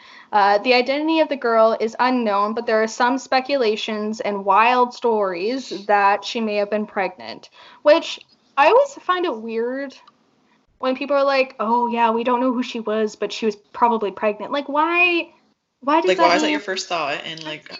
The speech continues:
Speaker 2: A,
Speaker 1: first
Speaker 2: how do you
Speaker 1: thought.
Speaker 2: know? Or why are you even assuming?
Speaker 1: I need the receipts to know that she was pregnant. I, before, before we speculate wildly,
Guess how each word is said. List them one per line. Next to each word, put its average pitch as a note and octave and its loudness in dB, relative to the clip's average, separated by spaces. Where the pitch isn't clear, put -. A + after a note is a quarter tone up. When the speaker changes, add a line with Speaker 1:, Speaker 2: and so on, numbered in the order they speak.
Speaker 2:
A, E3 -8
Speaker 1:
first F3+ -14
Speaker 2:
how F4+ -6
do F#4 -4
you G4 -2
Speaker 1:
thought. D#4+ 0
Speaker 2:
know? D3 -10
Or D3 -12
why D3+ -6
are E3 -8
you E3 -12
even F#3 -16
assuming? G#3+ -8
Speaker 1:
I C4+ -4
need D4+ -4
the C#4 -4
receipts C4 -6
to C#4 -6
know A#3 0
that A3 -2
she A3 -4
was G3+ -4
pregnant. D3+ -14
I, G#3 -2
before, B3 0
before C4 2
we F4 4
speculate D4 0
wildly, A#3 2